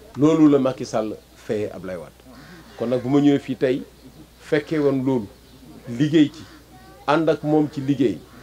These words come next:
ma dem pare fi, dem Paris, nekk fa avocat, mu soxla jox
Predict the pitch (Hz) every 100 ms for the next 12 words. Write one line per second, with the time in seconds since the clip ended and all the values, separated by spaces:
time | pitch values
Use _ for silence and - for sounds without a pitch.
0 | - - - 117 208 143 135 160 147 143
1 | 127 139 139 - - 147 131 151 - -
2 | - - - 120 143 147 151 139 139 135
3 | 127 143 - - 120 131 - - 170 147
4 | 151